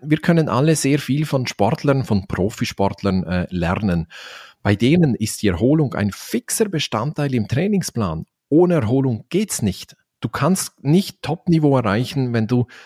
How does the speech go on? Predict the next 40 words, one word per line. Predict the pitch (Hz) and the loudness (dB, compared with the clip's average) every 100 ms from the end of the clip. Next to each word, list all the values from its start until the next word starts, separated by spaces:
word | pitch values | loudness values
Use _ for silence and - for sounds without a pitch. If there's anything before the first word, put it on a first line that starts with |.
| - - | -20 -4
dich | 123 - | -4 2
nicht | 151 170 | 2 2
bewusst | - 113 131 135 - | 0 2 2 0 0
um | 120 | 2
die | 110 | 2
Erholung | 90 98 107 110 | 2 4 4 2
kümmerst. | - 95 104 85 - - - - - - - - | 0 0 2 0 -4 -14 -20 -20 -20 -20 -12 -2
Und | 117 | 2
was | 120 - | 2 2
für | 117 | -2
Profisportler | - 127 156 170 - 135 127 120 113 | 2 2 2 0 0 0 2 0 0
richtig | 127 - 139 127 | -2 -2 -2 0
ist, | 123 - | 0 -2
das | 117 - - | -6 -6 -12
kann | - 101 110 | -6 -4 -2
für | - 98 | -4 -2
uns | 98 104 - | 0 -2 -2
nicht | 90 - | -6 -8
falsch | - 82 98 101 | -10 -4 -2 -2
sein, | - 82 85 | -2 -2 0
weil | 87 90 90 - _ | 0 0 -4 -10 _
wir | 107 110 | -2 2
müssen | 120 - 104 | 2 0 -2
alle, | - 113 117 | 0 2 4
egal | 90 90 101 120 | 2 0 0 0
ob | 117 | 2
wir | 117 | 0
auf | 110 | 0
einer | 104 101 | 0 0
Bühne | 95 123 117 | 0 0 2
stehen | 110 104 101 82 | 0 0 0 0
oder | 92 90 | -2 2
nicht | 101 123 - - | 2 2 -2 -2
oder | 95 | -2
nur | 98 110 | 0 2
im | 110 98 | 2 2
Büro | 98 98 117 | 4 4 4
sitzen | 117 110 - 113 104 | 0 -4 -2 -2 0
oder | 107 | 0
nicht, | 104 110 - | 2 2 0